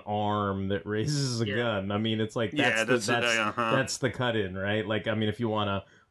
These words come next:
Speaker 1: pull away the veil and dispel the illusion. But, I mean, they, you know,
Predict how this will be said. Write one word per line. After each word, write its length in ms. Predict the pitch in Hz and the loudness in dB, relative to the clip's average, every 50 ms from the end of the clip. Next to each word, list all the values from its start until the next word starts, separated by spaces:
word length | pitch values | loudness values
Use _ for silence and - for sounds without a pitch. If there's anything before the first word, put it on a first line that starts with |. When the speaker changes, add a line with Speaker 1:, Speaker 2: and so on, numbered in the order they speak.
| _ - | _ -2
Speaker 1:
pull 180 | - 135 123 117 | 0 0 2 2
away 220 | 110 113 117 113 | 2 2 0 0
the 120 | 101 107 98 | 0 0 0
veil 500 | 90 107 104 104 107 107 104 104 101 98 | 0 0 0 2 2 2 2 2 2 0
and 320 | 92 95 98 95 104 107 | 0 -2 -4 -6 -6 -4
dispel 500 | 113 110 - - - - 123 120 120 117 | -4 -4 -4 -4 -4 -2 0 0 0 2
the 140 | 110 113 107 | 2 2 0
illusion. 640 | 104 104 104 113 127 131 127 104 104 107 104 113 113 | 0 0 0 0 0 0 0 -2 -2 -2 0 0 0
But, 100 | 143 160 | 0 0
I 60 | 165 | 0
mean, 180 | 190 202 202 202 | 0 0 0 0
they, 220 | 247 277 277 247 | 0 -2 -2 -2
you 120 | 240 302 | -2 -2
know, 280 | 269 170 143 139 151 | 0 0 0 0 -2